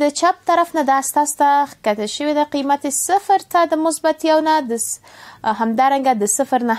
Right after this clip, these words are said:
هم ستاسو ته قیمت کم شوی دی، چې منفي پای کې بیا قیمت څو شوی زده کوونکو؟ منفي یو شوی. همدارنګه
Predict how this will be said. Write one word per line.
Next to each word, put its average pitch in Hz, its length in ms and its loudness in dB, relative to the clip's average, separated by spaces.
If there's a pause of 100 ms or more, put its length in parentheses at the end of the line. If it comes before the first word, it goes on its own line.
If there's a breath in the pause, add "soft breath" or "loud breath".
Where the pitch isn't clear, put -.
هم 320 240 2
ستاسو - 300 0
ته 277 100 2
قیمت 220 420 -4
کم 214 200 0
شوی 302 320 0
دی، 302 180 2 (400 loud breath)
چې - 120 -2 (120)
منفي 339 440 0
پای 311 280 0
کې 311 240 -2
بیا 226 200 2
قیمت 226 280 -2
څو 320 160 -4
شوی 349 260 0
زده 339 160 -2
کوونکو؟ 330 400 -2
منفي 294 600 -2 (320 loud breath)
یو 196 240 -2
شوی. - 220 -12 (840 loud breath)
همدارنګه 220 680 0